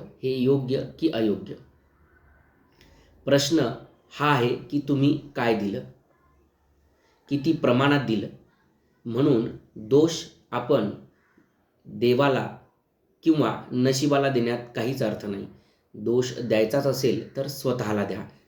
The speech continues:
कारण हे तुम्ही सर्व जाणून बुजून केलेलं असतं. आता या बाबतीत मी तुम्हाला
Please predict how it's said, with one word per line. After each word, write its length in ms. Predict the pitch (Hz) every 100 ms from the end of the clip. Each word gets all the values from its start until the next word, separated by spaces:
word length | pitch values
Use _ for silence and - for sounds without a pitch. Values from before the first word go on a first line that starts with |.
| _
कारण 300 | 127 123 110
हे 220 | 110 117 127
तुम्ही 480 | 135 131 110 127 -
सर्व 640 | - - 147 123 127 120
जाणून 320 | 123 127 131
बुजून 320 | 123 113 113 107
केलेलं 300 | 107 101 98
असतं. 240 | - 143 - _ _ _ _ _ _ _ _ -
आता 360 | 107 110 -
या 220 | 120 127 135
बाबतीत 460 | 135 - 151 147
मी 260 | 135 135 143
तुम्हाला 460 | 143 139 120 104